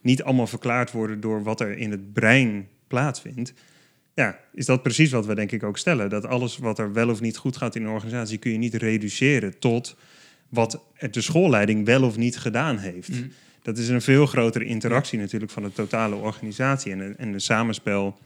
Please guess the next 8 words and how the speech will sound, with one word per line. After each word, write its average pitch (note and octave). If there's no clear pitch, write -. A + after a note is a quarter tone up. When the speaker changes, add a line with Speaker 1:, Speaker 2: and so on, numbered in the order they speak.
Speaker 1:
van -
de C#3+
organisatieonderdelen. A2+
Maar A#2
belangrijk A#2
<laughs> -
eigenlijk A2
nog, G#2+